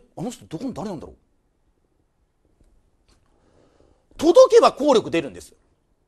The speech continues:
でも、どこの誰だかわかんなかったら、どうすりゃいいのと。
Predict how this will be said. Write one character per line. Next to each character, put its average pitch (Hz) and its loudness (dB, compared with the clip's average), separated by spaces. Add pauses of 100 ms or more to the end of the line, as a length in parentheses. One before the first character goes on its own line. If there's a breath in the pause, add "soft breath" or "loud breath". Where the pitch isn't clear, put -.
(800)
で 359 4
も、 254 -2 (460)
ど 359 8
こ 466 4
の 311 2
誰 240 4
だ 202 4
か 170 -4
わ 165 2
か 247 -2
ん 233 -2
な 190 -4
か 147 -4
っ - -8
た 143 -6
ら、 123 -6 (320)
ど 349 6
う 508 6
す 349 -6
り - 0
ゃ 165 -2
い - -4
い 139 -12
の 98 -20
と。 85 -20